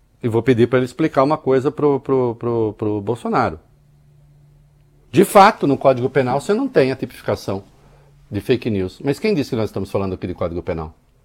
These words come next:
Hã? Nós estamos falando do artigo trezentos e vinte e três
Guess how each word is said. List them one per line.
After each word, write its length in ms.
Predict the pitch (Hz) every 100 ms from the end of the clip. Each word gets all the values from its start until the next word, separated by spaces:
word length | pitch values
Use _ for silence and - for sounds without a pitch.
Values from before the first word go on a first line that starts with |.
| _ _ _ _ _ _ _ _ _ _ _ _ _ _ _ _ _ _ _ -
Hã? 140 | 247 - _ _ _ _ _ _ _ _ _ _ _ _ _ _ _ _ _
Nós 200 | 135 143
estamos 320 | 117 160 165
falando 520 | 165 139 120 147 160 160 _ -
do 100 | 123
artigo 540 | 127 120 135 127 104
trezentos 480 | - 127 117 175 190
e 60 | 170
vinte 200 | 170 143
e 40 |
três 600 | - 117 147 165 -